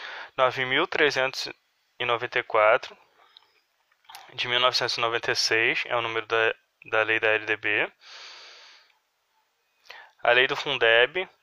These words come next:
que é a lei número onze mil quatrocentos e noventa e quatro, de vinte de junho de dois mil e sete,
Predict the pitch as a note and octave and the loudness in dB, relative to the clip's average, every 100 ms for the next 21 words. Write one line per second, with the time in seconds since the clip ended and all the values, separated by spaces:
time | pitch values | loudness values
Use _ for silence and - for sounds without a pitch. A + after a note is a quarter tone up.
0 | _ _ _ - - A#2+ A#2 A2+ A#2 A#2+ | _ _ _ -10 0 2 4 2 0 0
1 | A#2 A2+ A2 G2 - - A#2 A#2+ B2+ A#2+ | -2 -2 -4 -4 -10 -6 -4 -2 -2 -2
2 | B2+ F3 E3 D3+ - - A#2+ A#2+ B2+ A#2 | -2 0 2 2 0 0 0 -2 -4 -4
3 | A#2+ B2+ B2 A2 G#2 A2+ - F#3 - _ | -4 -6 -4 2 4 2 0 -14 -14 _
4 | _ - - - - B2+ A#2+ B2 D3+ F3 | _ -20 -20 -20 -10 -4 -2 -2 -4 -4
5 | E3+ D#3 C#3 A#2+ B2+ C3+ D3 D#3+ - _ | -6 -4 -4 -2 -2 -2 -2 -6 -12 _
6 | - B2 B2 A#2 A#2 - G#2+ G#2+ C3+ - | -14 -2 -2 -2 -4 0 2 4 2 -2